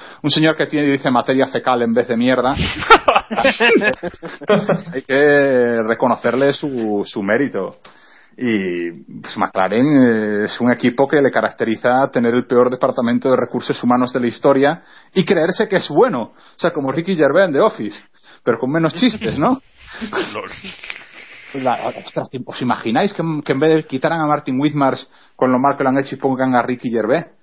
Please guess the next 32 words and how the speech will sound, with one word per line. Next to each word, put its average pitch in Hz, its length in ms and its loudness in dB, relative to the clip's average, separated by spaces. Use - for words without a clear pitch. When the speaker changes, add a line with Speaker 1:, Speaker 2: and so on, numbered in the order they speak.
Speaker 1:
Y 135 120 -2
que, 135 200 4
y 143 160 2
que 151 80 -2
esté 151 240 -8
sentado 147 400 -2
ahí 143 80 0
Sergio 135 420 -4
Pérez 143 240 2
preocupado 131 540 0
por 127 160 -2
el 123 80 -2
mal 127 180 2
ritmo 131 240 -2
de 123 80 0
McLaren, 131 420 0
se 123 120 -8
le 107 60 -4
acerque - 280 -2
Ricky 120 240 -4
Gervais 113 300 2
en 110 40 -6
plan 113 260 -2
así 110 460 -4
confidente 123 580 0
y 117 40 0
dice, 120 160 -4
"Oye, 117 140 0
Ricky, 120 280 -2
mira, 113 240 0
es - 80 -18
que - 200 -4